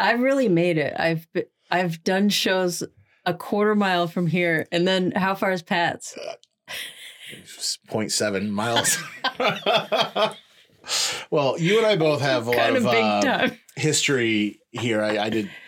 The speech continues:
Speaker 2: st-, stand up a lot from between two thousand three and eight, and then I kinda,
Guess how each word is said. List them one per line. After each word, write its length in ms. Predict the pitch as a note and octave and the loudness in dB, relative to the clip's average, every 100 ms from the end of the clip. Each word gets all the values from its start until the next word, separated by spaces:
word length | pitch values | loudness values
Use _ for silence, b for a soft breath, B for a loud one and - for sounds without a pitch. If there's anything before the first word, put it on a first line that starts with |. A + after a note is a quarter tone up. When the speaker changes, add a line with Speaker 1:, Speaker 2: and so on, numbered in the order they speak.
| - | -10
Speaker 2:
st-, 380 | - - G#2+ - | -10 -8 -10 -6
stand 240 | - G#2+ | -2 -2
up 80 | G#2 | -2
a 40 | |
lot 200 | G2+ F#2 | -2 -2
from 80 | G2 F#2+ | -4 -8
between 200 | G#2 F2 | -8 -4
two 80 | |
thousand 420 | G#2+ F#2 F2 F#2 - B B B B - - - - | -2 -2 -4 -12 -16 B B B B -18 -18 -16 -4
three 520 | C#3+ D3 D3 C#3+ C#3+ | 0 4 4 4 2
and 240 | A#2+ A#2 - | 0 -2 -4
eight, 600 | B2 A#2+ A#2+ - - - _ _ _ _ _ _ | -2 -2 -2 -2 -2 -4 _ _ _ _ _ _
and 160 | A2+ A#2 | -4 -2
then 120 | A2 | -2
I 100 | G#2+ | -2
kinda, 640 | G#2 A#2+ G#2+ G#2 G2 G2 | -4 -2 0 0 0 -2